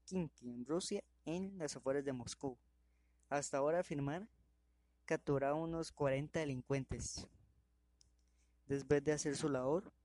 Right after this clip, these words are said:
<laughs> lanza una bomba de humo y desaparece misteriosamente del lugar. Pues si es Rusia, yo se lo creo, la verdad. Es Rusia, porque los rusos están, están como los chinos. Están un... de la cabeza, están un poco locos, locos de la cabeza.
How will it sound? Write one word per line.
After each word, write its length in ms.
<laughs> 200
lanza 360
una 140
bomba 320
de 120
humo 240
y 60
desaparece 560
misteriosamente 920
del 200
lugar. 340
Pues 160
si 140
es 160
Rusia, 400
yo 160
se 100
lo 120
creo, 300
la 140
verdad. 340
Es 180
Rusia, 300
porque 280
los 160
rusos 360
están, 340
están 200
como 180
los 140
chinos. 580
Están 220
un... 260
de 100
la 120
cabeza, 400
están 160
un 80
poco 380
locos, 420
locos 360
de 120
la 100
cabeza. 460